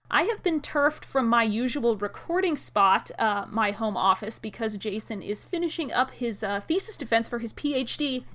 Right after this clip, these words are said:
Exciting! And, um, I'm currently standing at the dresser in my guest room recording this. It is Sunday, and I have just now started, so I am on top of things in every way possible.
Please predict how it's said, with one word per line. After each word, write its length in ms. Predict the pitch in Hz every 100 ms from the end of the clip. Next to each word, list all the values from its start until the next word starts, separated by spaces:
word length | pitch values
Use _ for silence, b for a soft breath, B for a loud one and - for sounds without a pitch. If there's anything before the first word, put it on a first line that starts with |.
| -
Exciting! 1000 | 523 - - 403 403 440 415 285 269 311 - _ _ _ -
And, 360 | - 226 226 220
um, 400 | 214 202 196 196 - -
I'm 120 | 226
currently 360 | - 269 208
standing 400 | 220 - 233 220
at 80 | 202
the 80 | 190
dresser 420 | 196 220 226 208
in 100 | 202
my 160 | 185 190
guest 400 | 190 233 254 -
room 360 | 202 202 220
recording 500 | 262 302 440 415 359
this. 400 | 220 190 196 - - b b -
It 140 | 330
is 120 | 339
Sunday, 560 | - 233 208 190 285 349
and 180 | 208 202
I 160 | 190 196
have 300 | 208 190 202
just 260 | - -
now 140 | 214 202
started, 500 | - 302 320 196 -
so 300 | - 202 180
I 180 | 208
am 260 | 247 226 208
on 160 | 214 202
top 280 | - 220
of 120 | 233 214
things 360 | 208 202 196
in 260 | - 226 208
every 380 | - 214 208 196
way 340 | 202 196 196 - -
possible. 720 | - 240 226 226 196 127